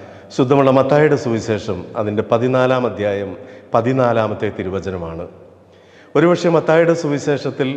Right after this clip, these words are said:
ഏറ്റവും ചെറിയ വാക്യങ്ങളിൽ ഒന്നാണ് ഈ പതിനാലിൻ്റെ പതിനാല്. എന്നാൽ ഏറെ സമയം നിന്ന് വിവരിക്കേണ്ടതും ഒട്ടേറെ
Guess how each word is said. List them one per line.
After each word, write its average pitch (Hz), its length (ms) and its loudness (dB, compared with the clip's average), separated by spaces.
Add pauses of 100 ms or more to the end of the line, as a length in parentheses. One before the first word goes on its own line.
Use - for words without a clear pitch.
(1000)
ഏറ്റവും 196 380 2 (120)
ചെറിയ 156 320 2 (720)
വാക്യങ്ങളിൽ 117 640 0 (240)
ഒന്നാണ് 104 420 0 (340)
ഈ 110 120 -6
പതിനാലിൻ്റെ 104 640 -4
പതിനാല്. 87 500 -8 (640)
എന്നാൽ 110 240 0 (640)
ഏറെ 156 320 4 (160)
സമയം 123 400 0 (680)
നിന്ന് 139 300 2 (220)
വിവരിക്കേണ്ടതും 123 920 0 (960)
ഒട്ടേറെ 175 400 4